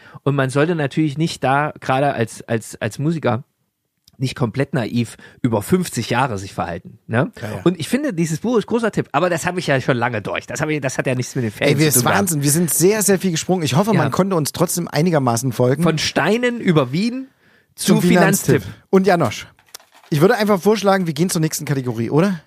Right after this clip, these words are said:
Speaker 1: Ja, Antonio, wir haben, äh, wieder eigentlich schöne Fragen, äh, zugeschickt bekommen.
Speaker 2: Mhm.
Speaker 1: Ähm, d-, d-, d-, eine will ich noch stellen, weil sie schließt so ein bisschen an dieses Thema gerade an.
Speaker 2: Okay.
Speaker 1: Ähm, und zwar, äh, wurden wir gefragt aus, äh, von Tabea aus Rotterdam.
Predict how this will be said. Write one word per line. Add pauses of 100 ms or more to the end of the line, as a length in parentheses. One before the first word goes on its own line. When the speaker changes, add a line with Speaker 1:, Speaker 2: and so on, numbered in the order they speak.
(100)
Speaker 1:
Ja, (160)
Antonio, (140)
wir
haben,
äh,
wieder
eigentlich
schöne
Fragen,
äh,
zugeschickt
bekommen. (240)
Speaker 2:
Mhm.
Speaker 1:
Ähm, (200)
d-,
d-,
d-, (160)
eine
will
ich
noch
stellen,
weil
sie
schließt
so
ein
bisschen
an
dieses
Thema
gerade
an.
Speaker 2:
Okay. (260)
Speaker 1:
Ähm, (460)
und
zwar,
äh,
wurden
wir
gefragt
aus,
äh,
von
Tabea
aus
Rotterdam.